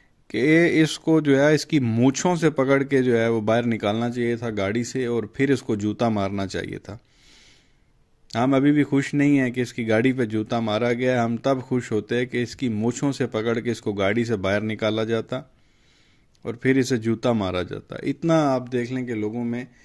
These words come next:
गम और गुस्सा जो है वो पाया जा रहा है, जो इन लोगों ने पाकिस्तान का हाल कर दिया है। लोग आटे के लिए जो है वो लड़ रहे हैं, मर रहे हैं। इतने वीडियो क्लिप्स आज आए हुए थे सोशल मीडिया पे, लोग literally जो है वो पाँच पाँच लोग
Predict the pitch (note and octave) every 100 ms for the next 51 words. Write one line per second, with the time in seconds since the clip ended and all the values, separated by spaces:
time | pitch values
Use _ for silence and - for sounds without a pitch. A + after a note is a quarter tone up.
0 | - - - _ _ - B2 C#3+ C3 B2
1 | - C#3+ C3+ C3 B2+ A#2+ A#2 A#2 A#2 A#2
2 | A#2 A#2+ A#2 A#2+ A#2+ A2+ A2+ A2+ A2 G#2
3 | G#2 A2 A#2 A2+ A2+ A2 G#2+ - - -
4 | - - _ - - A2+ B2 A#2+ A2+ A2+
5 | B2 A2+ - - _ _ _ _ _ _
6 | _ _ _ _ _ _ _ _ _ _
7 | _ - A#2+ B2+ A#2+ G#2 B2+ D#3 D3 C3+
8 | B2+ B2+ B2+ A#2 A#2 A#2 A#2 A2+ G2+ G2
9 | G#2+ B2 A2+ A2+ A2 G#2 A2 A2+ A#2 A#2
10 | A2+ B2 G#2+ G#2+ A#2 A2 A2 G#2+ G#2 G#2+
11 | A2 G#2+ _ - - - - - B2+ B2+
12 | B2+ A#2 A#2 A#2+ A#2 B2 A#2 A2 A2+ B2
13 | A#2+ A#2+ A#2 A#2+ A2+ G#2+ C3 D3+ D#3 D3+
14 | C3+ B2 A#2+ B2 A#2+ A#2+ B2 - B2 A#2
15 | A#2 A#2 B2